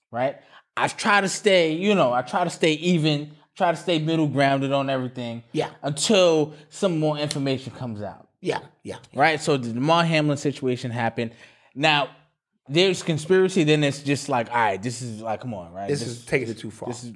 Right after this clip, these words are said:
Speaker 1: no, right? You know what I'm saying? I'm
Speaker 2: Yeah,
Speaker 1: just
Speaker 2: yeah.
Speaker 1: like, "All right." So when everybody was saying, "Yo, he's dead, that's not really him, he's dead," I was just like, "All right, y'all." But then I saw, 'cause y'all were telling me about the game and,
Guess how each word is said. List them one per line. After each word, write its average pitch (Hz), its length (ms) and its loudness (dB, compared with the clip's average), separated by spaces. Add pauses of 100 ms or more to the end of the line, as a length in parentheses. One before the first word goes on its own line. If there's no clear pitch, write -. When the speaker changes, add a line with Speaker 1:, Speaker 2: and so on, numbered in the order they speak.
Speaker 1:
no, 220 140 -6 (120)
right? 269 260 4
You 240 100 0
know 240 40 2
what 240 60 2
I'm 233 80 -2
saying? 233 180 2
I'm 220 80 2
Speaker 2:
Yeah, 240 60 0
Speaker 1:
just 254 120 -4
Speaker 2:
yeah. 220 60 0
Speaker 1:
like, 165 100 -4
"All 170 60 -8
right." 107 320 -4 (320)
So 175 520 2
when 139 120 -2
everybody 180 300 6
was 160 100 0
saying, 143 180 -2
"Yo, 151 100 2
he's 143 220 0
dead, 160 300 4
that's 127 200 -6
not 160 220 2
really 160 200 0
him, 156 340 0
he's 147 140 -4
dead," 147 300 0
I 151 180 -8
was 160 140 -2
just 151 160 -2
like, 143 120 -6
"All 147 80 -4
right, 131 320 0
y'all." 110 280 -8 (260)
But 147 140 2
then 208 260 4 (240)
I - 80 -2
saw, 156 400 4
'cause 147 160 -4
y'all 127 120 4
were 127 40 -2
telling 147 300 -4
me 147 60 -2
about 135 280 0
the 127 60 -8
game 143 500 2
and, 110 260 0